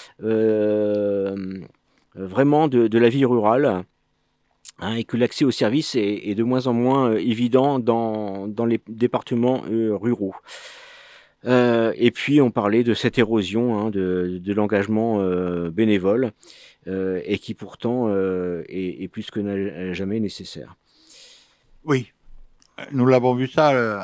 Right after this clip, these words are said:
Speaker 2: à la fois, euh, aux associations en septembre. Une centaine de personnes sont venues nous voir, mais, euh, ça s'est arrêté là. Donc, euh, des bénévoles, on, on en a besoin, mais des bénévoles avec des projets liés à l'activité, comme je l'ai dit,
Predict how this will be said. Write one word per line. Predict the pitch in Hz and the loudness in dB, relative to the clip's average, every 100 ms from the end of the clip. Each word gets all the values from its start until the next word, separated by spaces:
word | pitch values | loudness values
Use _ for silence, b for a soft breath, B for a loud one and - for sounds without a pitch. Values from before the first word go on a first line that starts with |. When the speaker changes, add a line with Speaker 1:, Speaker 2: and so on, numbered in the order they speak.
| 80 | -8
Speaker 2:
à | 110 | -4
la | 117 | -4
fois, | - 127 113 101 95 | -2 -4 -2 -4 -6
euh, | 107 | -6
aux | 101 | -2
associations | 117 123 110 117 - - | -2 -4 -8 -8 -4 -4
en | 240 | -4
septembre. | - 104 120 92 80 | -4 -4 -4 -6 -8
Une | 98 95 | -10 -10
centaine | 90 101 113 110 | -8 -6 -4 -2
de | 104 | -4
personnes | 107 104 117 107 | -4 -4 -4 -4
sont | 107 | -4
venues | 101 101 104 | -2 -2 -4
nous | 104 | -2
voir, | 113 180 - B B B B B - | 0 0 -2 B B B B B -4
mais, | 117 135 - | -2 -2 -4
euh, | 131 123 117 110 | -4 -2 -2 -4
ça | 117 | -8
s'est | - 117 117 | -8 -6 -2
arrêté | 110 113 107 | -2 -2 -2
là. | 90 - _ _ _ - - | -4 -8 _ _ _ -20 -12
Donc, | 98 131 113 123 - | 0 2 2 -6 -8
euh, | 113 117 110 110 107 101 95 - _ - | -6 -4 -2 -2 -4 -4 -6 -10 _ -8
des | 110 | -4
bénévoles, | 110 113 117 139 165 131 | 0 2 4 4 4 2
on, | 110 110 104 104 - _ | -2 -2 -2 -6 -12 _
on | 117 | -2
en | 117 127 | 0 2
a | 127 | 2
besoin, | 123 117 104 92 b b | 2 2 -2 -6 b b
mais | - 113 | -8 -4
des | 117 | -2
bénévoles | 113 127 123 123 160 127 - _ _ - | 0 0 0 0 0 -2 -8 _ _ -8
avec | 120 151 175 | -4 -2 0
des | 151 | -2
projets | - 131 123 139 | -2 -2 0 0
liés | 135 123 127 | -2 -4 -2
à | 123 | -2
l'activité, | 113 - 117 107 107 131 | -2 -6 -6 -6 -4 -4
comme | - 107 | -4 -6
je | 104 | -4
l'ai | 107 104 | -6 -4
dit, | 131 139 | -4 -6